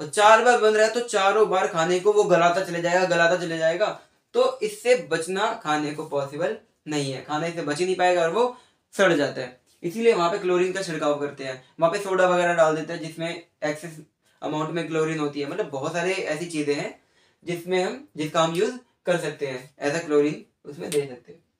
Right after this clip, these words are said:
तो इस तरीके से methane की बदबू को, बदबू से हम बच सकते हैं। अब इसमें क्या है, जो, अ,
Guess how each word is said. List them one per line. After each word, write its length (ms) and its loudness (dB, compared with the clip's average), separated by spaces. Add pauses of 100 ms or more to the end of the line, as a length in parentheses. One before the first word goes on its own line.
(540)
तो 120 -2
इस 180 -6
तरीके 320 4
से 120 -4
methane 520 2
की 120 -8
बदबू 280 -2
को, 220 -4
बदबू 560 -4
से 100 -6
हम 360 -4 (280)
बच 140 0
सकते 340 -8
हैं। 220 -14 (500)
अब 100 0
इसमें 300 -4
क्या 160 -2
है, 300 -6 (140)
जो, 460 0 (120)
अ, 340 0